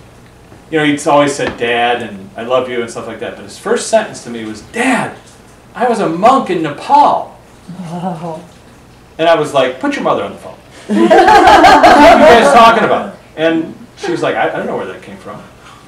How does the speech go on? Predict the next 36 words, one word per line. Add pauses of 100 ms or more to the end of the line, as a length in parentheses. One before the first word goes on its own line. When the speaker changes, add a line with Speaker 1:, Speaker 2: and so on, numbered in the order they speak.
(220)
Speaker 1:
And
then
about
a
year
later, (220)
I
was
in
the
car
with
him
in
Santa
Monica,
and
I
was (240)
driving
around
with
him,
and
I
thought,
"Well,
I'll
ask
him." (320)
So
R
J
is
his
name.